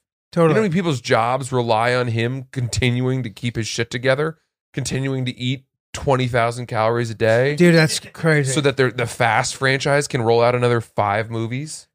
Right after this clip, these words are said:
Speaker 1: <laughs>
Speaker 2: That's what it is.
Speaker 1: Yeah, it's crazy.
Speaker 2: If
Speaker 1: It
Speaker 2: he, uh,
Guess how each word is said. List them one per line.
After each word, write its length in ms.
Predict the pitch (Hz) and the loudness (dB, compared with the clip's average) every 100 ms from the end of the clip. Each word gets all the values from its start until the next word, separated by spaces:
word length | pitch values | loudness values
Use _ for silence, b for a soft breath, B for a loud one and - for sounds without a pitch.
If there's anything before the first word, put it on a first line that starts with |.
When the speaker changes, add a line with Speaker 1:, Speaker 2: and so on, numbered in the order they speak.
| - - | -6 -4
Speaker 1:
<laughs> 280 | - - | -2 0
Speaker 2:
That's 260 | - 269 359 | 2 4 4
what 80 | - | 4
it 80 | 262 | 4
is. 460 | 294 165 123 - - | 4 4 2 -4 0
Speaker 1:
Yeah, 220 | 170 160 | 2 4
it's 140 | 147 - | 2 0
crazy. 340 | 143 127 117 - _ | -2 -2 -8 -16 _
Speaker 2:
If 140 | - 165 | 0 2
Speaker 1:
It 40 | |
Speaker 2:
he, 380 | 190 262 311 240 - _ | 4 4 4 0 -4 _
uh, 80 | 147 | -4